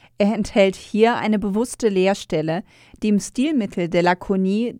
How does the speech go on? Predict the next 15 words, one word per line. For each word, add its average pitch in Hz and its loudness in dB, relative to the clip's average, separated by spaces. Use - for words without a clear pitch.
die - -10
interpretativen 214 -4
Ressourcen 185 -2
der 196 0
Leserinnen 185 0
und 185 -4
Hörer 170 2
zur 202 -2
Mitarbeit 165 -2
aktiviert. - -12
Das 190 0
im 196 -4
Text - -6
geschilderte 226 -2
Setting 202 -2